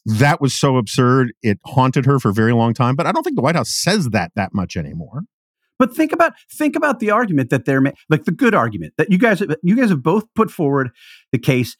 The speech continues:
Speaker 2: that the good argument here is to just acknowledge that he's really, really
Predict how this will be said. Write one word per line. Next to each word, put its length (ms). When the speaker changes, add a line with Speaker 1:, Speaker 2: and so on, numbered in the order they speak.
Speaker 2:
that 160
the 60
good 340
argument 500
here 320
is 160
to 100
just 320
acknowledge 640
that 140
he's 200
really, 320
really 420